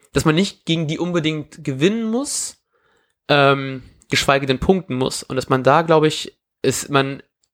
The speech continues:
ist schon hinter den Zielen ein bisschen jetzt, wenn man auch so ein bisschen jetzt abgeschlagener ist mit zehn Punkten irgendwie. Und, äh, fünfzehn Punkte ist dann, äh, fünf Punkte vor uns ist dann Leipzig auf dem, äh, auf dem sechsten Platz, den wir eigentlich haben wollen.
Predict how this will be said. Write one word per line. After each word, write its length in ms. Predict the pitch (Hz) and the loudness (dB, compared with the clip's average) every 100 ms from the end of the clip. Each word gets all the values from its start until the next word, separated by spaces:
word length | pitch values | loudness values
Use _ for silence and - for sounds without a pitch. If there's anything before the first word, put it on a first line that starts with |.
| _ _ _ - | _ _ _ -2
ist 220 | 156 - | 0 0
schon 280 | - 185 202 | 0 0 2
hinter 280 | 175 202 175 | 2 2 2
den 260 | 151 151 | 2 -2
Zielen 420 | - - 202 247 214 | -2 2 4 6 4
ein 20 | |
bisschen 280 | 220 - 208 | 2 2 2
jetzt, 220 | 208 - | 2 2
wenn 80 | 147 | 2
man 80 | |
auch 140 | - 147 | 2 2
so 80 | 139 | 2
ein 40 | |
bisschen 220 | 165 - | 2 4
jetzt 240 | 139 - - | 2 2 -2
abgeschlagener 580 | - 175 - 165 160 160 | 0 0 2 2 2 0
ist 120 | - | 0
mit 140 | 156 | 0
zehn 180 | - 165 | 2 2
Punkten 360 | - 180 180 185 | 2 0 -2 -4
irgendwie. 420 | 160 156 151 156 | -2 0 2 2
Und, 300 | 143 139 - - - | 0 -6 -10 -14 0
äh, 240 | 131 131 | 4 4
fünfzehn 280 | - 151 - | 2 -2 0
Punkte 300 | 151 151 147 | 0 2 0
ist 260 | 139 - | 0 2
dann, 320 | 139 131 131 - | 2 2 -2 2
äh, 100 | 135 | 2
fünf 200 | 175 165 | 2 -4
Punkte 440 | 160 156 147 143 - _ _ _ _ | -4 0 2 2 -2 _ _ _ _
vor 220 | - 160 | 2 4
uns 120 | 156 - | 4 0
ist 180 | - | 2
dann 120 | 139 131 | 2 4
Leipzig 420 | 143 - 170 165 | 0 2 -2 2
auf 140 | 143 143 | 0 0
dem, 320 | 139 135 131 _ _ _ _ - | -6 -6 -10 _ _ _ _ 0
äh, 140 | 127 131 | 4 6
auf 200 | 135 131 | 4 2
dem 80 | 123 | 0
sechsten 340 | 147 - 190 | -2 -2 -4
Platz, 220 | 185 175 | -2 -2
den 120 | - | -2
wir 120 | 156 156 | 0 0
eigentlich 160 | 151 | 0
haben 180 | 151 156 | 0 0
wollen. 200 | 151 160 | -2 -2